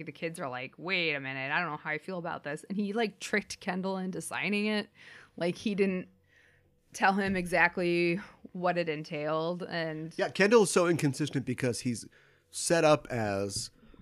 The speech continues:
Speaker 2: he's almost crying in, like, the first scene when, like, his deal is gonna go bad.
Speaker 1: Yeah.
Speaker 2: And then by the end of the pilot, he is, like, to-, like, a G-, Gordon Gekko level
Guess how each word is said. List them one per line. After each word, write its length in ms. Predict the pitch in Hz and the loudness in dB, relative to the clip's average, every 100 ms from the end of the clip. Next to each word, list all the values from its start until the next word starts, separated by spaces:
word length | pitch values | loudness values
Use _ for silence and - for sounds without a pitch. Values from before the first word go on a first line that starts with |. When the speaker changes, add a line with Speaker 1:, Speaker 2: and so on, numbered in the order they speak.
| - - - - _ | -20 -20 -20 -20 _
Speaker 2:
he's 180 | 127 151 | -2 2
almost 280 | 151 170 - | 4 4 0
crying 560 | - 139 127 123 117 104 | -2 2 4 4 4 2
in, 100 | 101 | -2
like, 200 | 98 - | -4 -6
the 60 | |
first 300 | - 104 95 | -6 -4 -4
scene 300 | - 110 92 82 | -4 -2 -2 -2
when, 120 | 82 | -4
like, 180 | 85 - | -6 -6
his 220 | 92 - | -6 -8
deal 340 | 92 107 95 | -6 -4 -4
is 80 | 85 | -6
gonna 160 | 95 82 | -8 -8
go 160 | 80 | -8
bad. 400 | 76 123 123 - - - | -10 -12 -12 -14 -10 -2
Speaker 1:
Yeah. 220 | 208 - - - | -2 -2 -8 -2
Speaker 2:
And 220 | 120 113 | 0 4
then 460 | 120 117 107 113 - - _ | 6 6 2 -2 -6 -20 _
by 180 | 131 135 | 0 0
the 160 | 123 - | 0 -2
end 180 | 143 139 | 0 0
of 60 | |
the 60 | 117 | -2
pilot, 500 | - 117 92 90 90 | -2 -2 -2 -2 -4
he 480 | - 117 90 90 90 | -6 -4 -2 -2 -2
is, 520 | 98 85 82 80 - - _ _ _ _ - | -4 -4 -4 -6 -10 -12 _ _ _ _ -12
like, 360 | 120 92 - - - _ _ _ 139 254 233 | -6 -6 -6 -18 -20 _ _ _ -20 -20 -6
to-, 280 | - 123 120 | 2 4 4
like, 260 | 120 113 | 0 0
a 100 | 98 101 | -2 0
G-, 120 | 156 143 | 0 2
Gordon 320 | 135 143 135 | 4 4 2
Gekko 420 | 123 123 - 113 104 | 0 -2 0 0 2
level 540 | 104 95 92 87 90 | -2 -2 -2 -4 -6